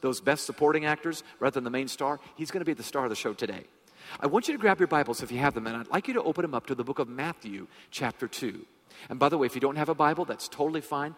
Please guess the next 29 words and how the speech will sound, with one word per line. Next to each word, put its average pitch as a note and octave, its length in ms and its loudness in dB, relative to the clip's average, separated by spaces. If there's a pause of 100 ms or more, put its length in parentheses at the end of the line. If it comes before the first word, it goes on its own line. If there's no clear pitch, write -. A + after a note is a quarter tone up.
(160)
We're C#3 100 0
gonna D#3 120 0
put D3+ 160 -6
this C3+ 120 -6
scripture - 420 -6
up C3 140 -4
on D3 80 -2
the A2+ 100 -2
screen C#3+ 400 -4
so A#2 140 -6
you A#2 80 -6
can A2 160 -4
read B2 160 0
it B2+ 80 -2
with C3 180 -2
me G2 160 -10 (220)
as G#2 160 -6
I G2+ 60 0
read. G2+ 340 -2 (560)
But D#3+ 100 6
in D3 140 2
Matthew G#3+ 280 -2
chapter B3 360 -4
two, B2 340 -4
we A#2+ 160 -6
start - 380 -8
seeing G#3 400 -6
the A3 80 -8
story B2 640 -2